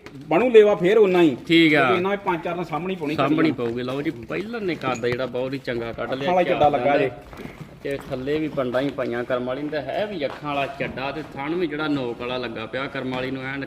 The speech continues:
Speaker 2: ਕੱਲਾ ਕੱਲਾ ਥਣ ਲੱਗਾ ਵਾ। ਤੇ ਅੱਠ ਲੀਟਰ ਜਿਹੜਾ ਇਹਦੇ ਕੋਲ ਬੌਲਾ ਹਜੇ ਬਿਲਕੁਲ ਤਿਆਰ। ਬਈ, ਕਿੰਨਾ ਕੁ ਭਰ ਜੂ ਤੁਹਾਡੇ ਹਿਸਾਬ ਨਾਲ?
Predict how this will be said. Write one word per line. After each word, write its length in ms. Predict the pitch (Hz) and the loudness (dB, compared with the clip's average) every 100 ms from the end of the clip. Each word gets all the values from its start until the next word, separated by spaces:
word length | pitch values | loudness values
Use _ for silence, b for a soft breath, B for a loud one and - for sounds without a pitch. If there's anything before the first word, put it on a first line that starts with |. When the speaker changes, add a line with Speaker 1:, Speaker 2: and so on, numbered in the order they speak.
| - - | -10 -10
Speaker 2:
ਕੱਲਾ 280 | 185 175 | -6 -6
ਕੱਲਾ 320 | 131 127 135 131 | -6 -6 -6 -6
ਥਣ 240 | 127 120 | -6 -6
ਲੱਗਾ 320 | 113 110 131 | -6 -4 -4
ਵਾ। 280 | 151 143 - - - - - _ _ _ _ - - | -2 -4 -10 -18 -20 -20 -20 _ _ _ _ -20 -10
ਤੇ 80 | 143 - 156 147 | -6 -4 -2 -4
ਅੱਠ 240 | 147 - | -4 -4
ਲੀਟਰ 380 | 156 147 135 143 | -2 -2 -6 -6
ਜਿਹੜਾ 240 | 147 151 | -4 -2
ਇਹਦੇ 120 | 147 | -4
ਕੋਲ 180 | 151 160 | -4 -6
ਬੌਲਾ 420 | 131 131 156 151 | -4 -4 -2 -2
ਹਜੇ 140 | 135 123 | -2 -4
ਬਿਲਕੁਲ 380 | 127 135 143 143 | -6 -8 -8 -6
ਤਿਆਰ। 240 | 131 143 | -4 -2
ਬਈ, 120 | 202 | -2
ਕਿੰਨਾ 280 | 214 226 208 | 0 0 0
ਕੁ 60 | 208 | -2
ਭਰ 180 | 233 | -4
ਜੂ 100 | 165 | -2
ਤੁਹਾਡੇ 180 | 160 180 | -2 -2
ਹਿਸਾਬ 180 | 156 143 | -4 -6
ਨਾਲ? 140 | 120 | -8